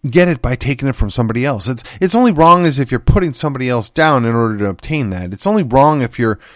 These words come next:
abusing somebody else. And I know there's some of you out there that are going, "Ding, ding, ding, ding, that, that, that happened." Well, yeah, I, okay, yeah, terrible things happened two hundred years ago, hundred years ago.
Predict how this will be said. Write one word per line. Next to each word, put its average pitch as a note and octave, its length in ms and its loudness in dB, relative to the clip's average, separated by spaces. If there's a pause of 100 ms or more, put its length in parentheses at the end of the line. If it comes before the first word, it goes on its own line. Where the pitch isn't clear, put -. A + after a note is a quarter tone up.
(160)
abusing D3 540 0
somebody B2 420 -2
else. - 580 -4 (1700)
And B2 140 -4
I - 20 -2
know F3 240 4
there's C#3 140 2
some D#3 220 0
of C#3+ 60 2
you B2+ 140 0
out E3+ 220 0
there A#2+ 260 -2
that G#2 140 -4
are F#2+ 340 -8
going, A#2 240 -6
"Ding, F3 160 -6
ding, E3+ 200 -6
ding, E3 160 -6
ding, E3 260 -8
that, D#3+ 140 -12
that, D#3+ 280 -4
that E3 120 -2
happened." E3 520 -4 (120)
Well, - 340 -18
yeah, D3+ 560 -6
I, D#3+ 320 -6 (800)
okay, F#3 300 -6
yeah, B2+ 260 -6
terrible D3+ 320 -4
things C#3 280 -4
happened C3 440 -2 (240)
two G2 140 -12
hundred F2+ 240 -10
years F2 240 -12
ago, - 160 -16
hundred G2+ 340 -10
years E2+ 180 -12
ago. - 220 -18